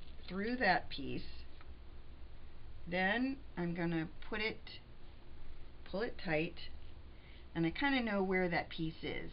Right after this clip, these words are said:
So then I'm gonna take it and I'm gonna go right through a little bit of the ribbon at the top, or where my other part is. I have to pull this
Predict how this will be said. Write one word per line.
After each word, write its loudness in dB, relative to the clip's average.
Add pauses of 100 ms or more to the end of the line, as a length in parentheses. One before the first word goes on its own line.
So -2
then 2
I'm 2
gonna 2
take -2
it 0 (880)
and 0
I'm 0
gonna -2
go 0
right 0 (300)
through 0
a -2
little 0
bit -2
of -4
the -2 (1400)
ribbon 4
at 2
the -6 (200)
top, 6 (180)
or -2 (240)
where 0
my -2 (200)
other 0 (800)
part 0
is. 0 (800)
I -6
have -6
to -6
pull -2
this 2